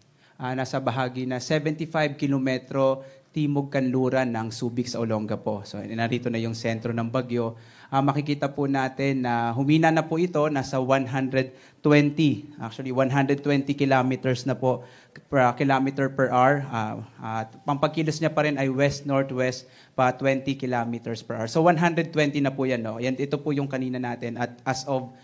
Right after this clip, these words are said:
ah, five P M, nasa one hundred twenty kilometers per hour na yung pagtakbo ng bagyong si Nina at pa, ah, ito po ay kumikilos na pakanluran, hilagang kanluran at mabilis pa rin po ito sa twenty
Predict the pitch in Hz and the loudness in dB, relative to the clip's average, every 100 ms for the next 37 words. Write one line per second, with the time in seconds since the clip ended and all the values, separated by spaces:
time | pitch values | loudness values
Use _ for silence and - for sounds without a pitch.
0 | - - 131 127 123 143 139 139 156 135 | -20 -8 -2 -2 2 2 2 0 0 2
1 | 127 123 117 127 120 123 101 131 120 120 | 0 -2 -2 -2 -2 -2 -4 -6 -6 -8
2 | - 123 120 117 123 107 _ _ _ - | -4 -2 -2 -4 -8 -10 _ _ _ -4
3 | 131 123 123 123 120 - - 120 117 117 | -2 -2 -2 -2 -2 -2 0 2 2 2
4 | 117 113 123 131 127 120 - 120 - 123 | 0 0 0 0 -2 -4 -6 -10 -8 -4
5 | 127 131 - - _ - 123 123 120 127 | -2 -4 -8 -20 _ -4 -2 -2 -2 -2
6 | 120 120 120 120 113 123 117 156 165 139 | -2 -4 -4 -4 -8 -6 -2 0 2 0
7 | 127 123 127 - 123 117 113 113 - - | 0 -2 -4 -4 -2 0 -2 -4 -10 -8
8 | 127 123 - 147 160 156 151 143 147 143 | -6 -4 -4 0 2 2 0 2 0 0
9 | 143 135 135 135 131 139 127 123 123 - | -2 -2 0 0 0 0 0 -2 -4 -10
10 | - _ 147 135 127 131 127 123 120 117 | -20 _ 0 0 0 -2 -2 -2 -2 -4
11 | 117 110 113 120 120 123 120 - 117 120 | -4 -6 -4 -4 -2 -4 -6 -4 -4 -4
12 | 117 113 113 123 113 120 120 120 123 113 | -6 -8 -8 -10 -6 -6 -6 -6 -8 -10